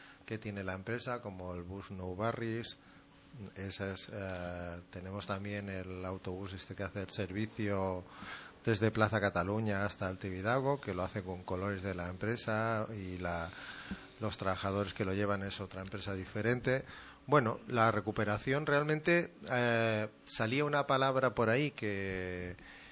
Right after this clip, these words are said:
ha causado un poco de revuelo incluso entre los nuestros, eh, el tema de la municipalización de los servicios públicos, pero al fin y al cabo lo que queremos es que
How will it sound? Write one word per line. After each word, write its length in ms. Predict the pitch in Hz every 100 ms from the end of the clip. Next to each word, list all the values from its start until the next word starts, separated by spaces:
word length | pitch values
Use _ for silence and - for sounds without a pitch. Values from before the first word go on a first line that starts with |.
| - - -
ha 140 | 90 101
causado 1300 | 113 107 - 120 117 117 113 110 110 107 104 104 - - - - - - - -
un 140 | 110 -
poco 260 | 123 - 113
de 100 | 113
revuelo 380 | 101 110 127
incluso 440 | 107 101 104 - 98
entre 540 | 98 92 92 95 92
los 220 | 90 90
nuestros, 760 | 90 131 113 - 101 92 92 -
eh, 420 | 101 92 90 92 92
el 100 | 90
tema 260 | 113 110 113
de 120 | 107
la 160 | 104
municipalización 1300 | 104 104 104 104 98 101 92 98 98 95 90 110 110 104
de 220 | 101 98
los 260 | 95 95
servicios 460 | - 95 110 - 110
públicos, 600 | - 123 117 113 143 - - - - - -
pero 160 | - 107
al 60 | 104
fin 160 | 131
y 20 | 135
al 60 |
cabo 320 | 135 135 151
lo 200 | 147 120
que 380 | 110 104 104 98 -
queremos 520 | 104 120 127 135 -
es 160 | 127
que 380 | - 131 120 113